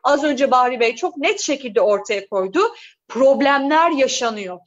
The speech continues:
Ve sadece kolluğun sormuş olduğu sorular, e, oradan alıntı yapılarak isnat edilen bir takım fiiller, konuşmalar, kayıtlar vesaire, e, bunların yeterli olmaması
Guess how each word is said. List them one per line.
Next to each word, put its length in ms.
Ve 80
sadece 560
kolluğun 520
sormuş 420
olduğu 420
sorular, 880
e, 240
oradan 480
alıntı 420
yapılarak 580
isnat 520
edilen 440
bir 160
takım 280
fiiller, 680
konuşmalar, 880
kayıtlar 760
vesaire, 720
e, 340
bunların 480
yeterli 560
olmaması 720